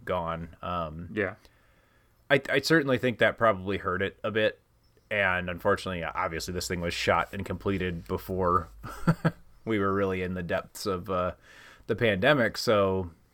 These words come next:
Speaker 1: that's unfortunate for everyone involved in its creation. I think it did probably suffer a bit from that. But I've read some other, and heard from you as well, like, but I've read other critiques that are not related to that at all, and that, you know, there, there were certainly some problems with it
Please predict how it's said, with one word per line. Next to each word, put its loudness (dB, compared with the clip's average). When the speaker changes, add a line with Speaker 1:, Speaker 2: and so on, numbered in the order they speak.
Speaker 1:
that's -6
unfortunate -2
for -2
everyone 0
involved 0
in -4
its -10
creation. -4
I -6
think -10
it -10
did -6
probably -2
suffer -4
a -4
bit -8
from -14
that. -12
But 8
I've 6
read 10
some 2
other, 6
and 0
heard 0
from -4
you 0
as -4
well, 0
like, -2
but -2
I've -4
read 2
other -4
critiques -6
that -2
are 0
not 0
related -4
to -10
that -4
at -8
all, 0
and -6
that, -10
you -14
know, -16
there, 2
there 4
were 6
certainly 2
some -4
problems -4
with -6
it -4